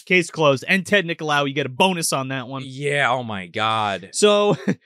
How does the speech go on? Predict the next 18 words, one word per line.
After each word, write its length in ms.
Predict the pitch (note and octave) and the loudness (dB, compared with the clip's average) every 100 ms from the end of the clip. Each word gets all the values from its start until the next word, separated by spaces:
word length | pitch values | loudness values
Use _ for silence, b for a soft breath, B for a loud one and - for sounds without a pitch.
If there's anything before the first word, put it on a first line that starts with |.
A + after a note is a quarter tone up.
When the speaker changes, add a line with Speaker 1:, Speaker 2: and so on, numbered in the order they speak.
| _ | _
Speaker 1:
<laughs> 340 | _ _ _ | _ _ _
without 300 | F#3+ G#3+ C4 | 4 4 4
further 180 | A#3 G3+ | 2 0
ado, 140 | F3+ F3 | 2 0
let's 160 | F3 | 0
get 120 | F3 D#3 | 0 -2
into 180 | D3 | -2
Speaker 2:
Yes, 300 | A#2+ A#2 F#2 - | -4 -4 -4 -6
Speaker 1:
this. 60 | |
Speaker 2:
yes. 160 | G#2+ D#3+ | -2 0
Speaker 1:
Um, 560 | D#3+ D#3 D3+ D3+ D3+ - _ - | 2 0 -2 -6 -12 -20 _ -4
Speaker 2:
You 80 | F#3+ | -2
want 100 | A3 | -2
a 40 | D#3+ | -2
plot 240 | G3+ G#3+ | 0 0
crunch 320 | - A3+ G#3+ | -2 -6 -2
on 80 | A#3 | 2
Speaker 1:
well, 120 | C#4+ | 4